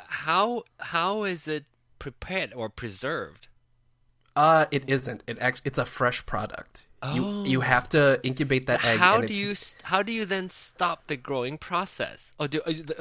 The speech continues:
Speaker 1: because you stop incubating it and therefore it stops growing.
Speaker 2: Right, right. So it, it, it doesn't stay on the shelf for very long, right? You have
Speaker 1: Ah.
Speaker 2: to incubate it and then you have to eat it within two or three days, or else it's,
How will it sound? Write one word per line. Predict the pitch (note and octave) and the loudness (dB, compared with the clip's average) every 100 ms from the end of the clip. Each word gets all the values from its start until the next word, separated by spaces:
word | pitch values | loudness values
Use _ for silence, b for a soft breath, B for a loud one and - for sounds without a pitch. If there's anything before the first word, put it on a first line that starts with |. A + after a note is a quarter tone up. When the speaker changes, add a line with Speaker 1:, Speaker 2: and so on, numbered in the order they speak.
| D#3+ | -6
Speaker 1:
because | D3+ F#3+ F3+ | -4 -4 -4
you | D3+ | -6
stop | - F#3+ F3 - | -4 -2 -2 -2
incubating | D#3+ D3 C3 A#2+ A2 | -8 -4 -4 -4 -4
it | G2+ A#2+ | -10 -12
and | A#2+ | -12
therefore | G#2+ G#2 - G#2+ | -8 -10 -8 -8
it | F#2+ | -8
stops | - G2+ F2+ _ - - _ | -10 -10 -12 _ -20 -20 _
growing. | - F#2 C#2+ - _ | -18 -16 -18 -20 _
Speaker 2:
Right, | C3+ B2+ A2+ - - | 0 0 0 -6 -2
right. | B2+ G2+ - - | 0 0 -6 -8
So | - D3+ C3+ | 4 4 6
it, | C3+ C#3 C#3+ - | 0 -4 -8 0
it, | E3 - _ _ | -2 -2 _ _
it | D#3+ D3+ | -2 4
doesn't | E3 G#3 | 4 4
stay | - F3 | 4 4
on | D3+ | 4
the | |
shelf | D3 C#3 C3 | 2 2 0
for | B2+ | -2
very | A#2+ A2 | -4 -4
long, | A2 D2+ C2+ - _ - | -4 -8 -10 -14 _ -10
right? | A2 A#2 | -4 -2
You | B2+ | -2
have | B2+ C3 | 2 2
Speaker 1:
Ah. | E3+ | 2
Speaker 2:
to | D3 | 0
incubate | C#3+ C#3+ C3 C3 | 0 2 4 4
it | A#2+ | 2
and | A#2 | -2
then | A2+ | -2
you | A#2+ | -2
have | B2 - | -4 -4
to | - | -6
eat | A2+ | -4
it | G#2+ - | -4 -4
within | A2 - G#2 G2+ G#2+ - - | -6 -4 -4 -4 -6 -10 -12
two | - A2+ | -4 -2
or | A2 | -2
three | A2+ G#2+ | -2 -2
days, | A2+ G#2 G#2 - | 0 0 -2 -6
or | A2+ G#2+ | -6 -4
else | G#2 G#2+ - | -4 -6 -6
it's, | A#2+ A#2+ - | -6 -6 -12